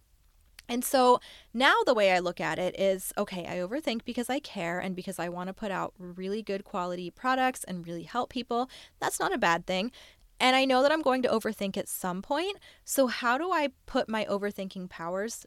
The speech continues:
to good use? <laughs> So, um, when it comes to something silly, like, should I start this challenge on Monday or Tuesday? You have to just make a decision, okay? Like, that is not a good use of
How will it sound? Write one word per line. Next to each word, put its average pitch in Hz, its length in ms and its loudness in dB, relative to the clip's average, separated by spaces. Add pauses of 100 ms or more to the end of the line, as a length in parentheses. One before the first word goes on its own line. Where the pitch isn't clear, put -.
(120)
to - 120 -8
good 170 220 -4
use? - 380 -12
<laughs> - 40 -20 (340)
So, 247 180 8 (1000)
um, 220 400 4 (540)
when 277 120 2
it 294 80 4
comes 330 280 -2
to 453 120 4
something 330 380 -2
silly, 165 600 0 (360)
like, 220 440 6 (520)
should 311 360 6
I 320 140 8
start 269 300 6
this 254 140 2
challenge 202 500 0
on 196 160 2
Monday 185 340 0
or 190 100 0
Tuesday? 240 640 2 (880)
You 254 120 2
have 320 280 2
to 349 120 -4
just 330 180 -4
make 202 160 -2
a - 20 -4
decision, - 540 -8
okay? 233 340 2
Like, 233 180 2
that 311 220 6
is 415 160 0
not 220 300 4
a 202 60 2
good 185 220 -4
use 175 400 -6
of 170 460 -4